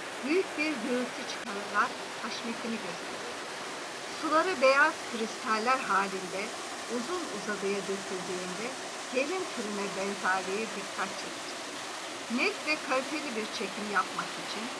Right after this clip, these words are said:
doğanın kurallarına uyarak şelalenin dip tarafına ve kayanın mağara şeklindeki kısmına geçerek suyun önümüzden ve yandan düşüşünü başarı ile kayda aldık.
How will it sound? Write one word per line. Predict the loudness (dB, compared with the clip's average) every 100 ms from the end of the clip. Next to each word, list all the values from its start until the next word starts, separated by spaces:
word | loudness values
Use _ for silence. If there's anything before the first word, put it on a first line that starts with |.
| -6 -6 4
doğanın | 8 8 6 2 -2 2
kurallarına | 8 8 8 4 4 2 2 0
uyarak | 0 0 0 -2 -6 -6 -6 4
şelalenin | 8 10 10 8 0 -2 -2 -6 -6 -2
dip | -2 -2
tarafına | 2 2 2 0 0
ve | 0 -2 -4 -6 -6 -2 6
kayanın | 8 8 4 4 10
mağara | 10 10 4
şeklindeki | 0 -2 -2 -2 -2 -2 -4 -4
kısmına | -6 -4 -4 -4 -4
geçerek | -4 -4 -4 -4 -4 -4 -8 -6 -6 -2
suyun | 0 0 4 6
önümüzden | 6 4 -2 6 8 8 4
ve | -2 -2 -6 -4 6
yandan | 6 8 6 6 0
düşüşünü | -4 -4 -4 -4 -2
başarı | -2 2 2 2
ile | 0 -2 -2
kayda | -2 -2 -2 -2
aldık. | -2